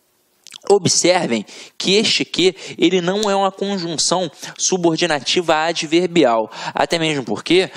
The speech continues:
não tem estruturas aqui que chamem logo a nossa atenção, como um elemento intensificador, que a gente viu na aula passada, e como aquela estrutura comparativa da expressão do que. Aqui você vai perceber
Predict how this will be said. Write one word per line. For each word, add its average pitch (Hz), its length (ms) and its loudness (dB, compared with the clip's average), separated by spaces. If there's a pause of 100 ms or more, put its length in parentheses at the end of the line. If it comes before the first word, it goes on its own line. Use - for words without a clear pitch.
(200)
não 214 260 0
tem 190 200 -2
estruturas 180 640 0
aqui 147 240 -2
que - 80 -4
chamem 180 420 -2
logo 165 240 0
a 160 60 0
nossa 165 240 -2
atenção, 170 600 -2 (280)
como 139 240 2
um 131 160 0
elemento 123 420 0
intensificador, 131 880 0 (220)
que - 100 0
a 110 40 4
gente 110 240 -4
viu 110 140 -2
na 113 80 0
aula 113 200 2
passada, 147 500 0 (220)
e 190 100 0
como 196 200 0
aquela 185 200 0
estrutura 185 640 0 (220)
comparativa 175 800 0
da 170 100 0
expressão 175 640 -2
do 202 160 2
que. 156 300 0 (500)
Aqui 208 320 0
você 208 260 0
vai 135 140 2
perceber 127 560 0